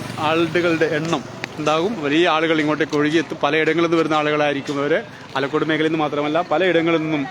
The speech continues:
ആളുകൾ ഇങ്ങോട്ട് ഒഴുകും. ആ കാണുന്ന ഈ ഇരുട്ട് കണ്ടോ, ഇവിടെയൊക്കെ അതിൻ്റെ ഇടയ്ക്ക് നിങ്ങൾ കാണാം നമ്മുടെ തൊട്ടി, വലിയ തൊട്ടിയൊക്കെ ഉണ്ട് കേട്ടോ. തൊട്ടി ബാക്കിയുള്ള പരിപാടികളൊക്കെ വന്നുകൊണ്ടിരിക്കുന്നുണ്ട്. കറങ്ങുന്ന ആ, തോടികളുണ്ട്, മരക്കിണറുണ്ട്, അങ്ങനെ ഒരുപാട് ഒരുപാട്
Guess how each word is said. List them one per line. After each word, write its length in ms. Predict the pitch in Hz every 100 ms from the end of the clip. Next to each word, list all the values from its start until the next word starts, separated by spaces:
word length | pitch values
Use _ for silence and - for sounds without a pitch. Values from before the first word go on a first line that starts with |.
| - - - 143
ആളുകൾ 240 | 151 151 147 -
ഇങ്ങോട്ട് 240 | 147 147 143
ഒഴുകും. 220 | 147 160 165 165
ആ 20 | 185
കാണുന്ന 280 | 175 175 175 160
ഈ 40 | 160 175 175
ഇരുട്ട് 200 | 175 185
കണ്ടോ, 140 | 131 143
ഇവിടെയൊക്കെ 220 | 165 170
അതിൻ്റെ 140 | 165 165
ഇടയ്ക്ക് 160 | 170 190
നിങ്ങൾ 140 | 180 175
കാണാം 180 | 185 - - - - -
നമ്മുടെ 220 | 160 156 156
തൊട്ടി, 200 | 175 165 139 151
വലിയ 180 | 160 175
തൊട്ടിയൊക്കെ 340 | 165 196 170 165
ഉണ്ട് 100 | 135
കേട്ടോ. 140 | 147 139
തൊട്ടി 180 | 143 165 160
ബാക്കിയുള്ള 320 | 156 165 175 180 -
പരിപാടികളൊക്കെ 440 | 165 170 170 175 160
വന്നുകൊണ്ടിരിക്കുന്നുണ്ട്. 560 | 156 170 160 147 147 170
കറങ്ങുന്ന 300 | 156 156 160 156 - - - - - 147
ആ, 20 | 139 131 - - -
തോടികളുണ്ട്, 580 | 160 165 170 165 156 151 147 143 147
മരക്കിണറുണ്ട്, 680 | 147 139 170 175 170 160 151
അങ്ങനെ 180 | 147 170 277 -
ഒരുപാട് 240 | 143 160 160
ഒരുപാട് 260 | 156 160